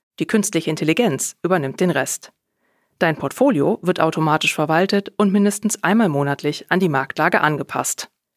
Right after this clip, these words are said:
Einfach investieren, smarter Einstieg in die Geldanlage. Flexibel bleiben, jederzeit Zugriff auf dein Geld.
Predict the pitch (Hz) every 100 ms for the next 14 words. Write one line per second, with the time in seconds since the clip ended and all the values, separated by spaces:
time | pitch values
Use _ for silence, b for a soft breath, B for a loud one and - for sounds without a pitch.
0 | _ _ 202 214 165 214 214 - 175 135
1 | 147 - - 170 147 151 143 147 - 165
2 | 175 190 180 165 151 147 143 139 151 b
3 | b b _ - - 269 220 147 143 143
4 | 139 - _ - 160 208 226 - 214 -
5 | 143 147 - 147 160 190 175 139 -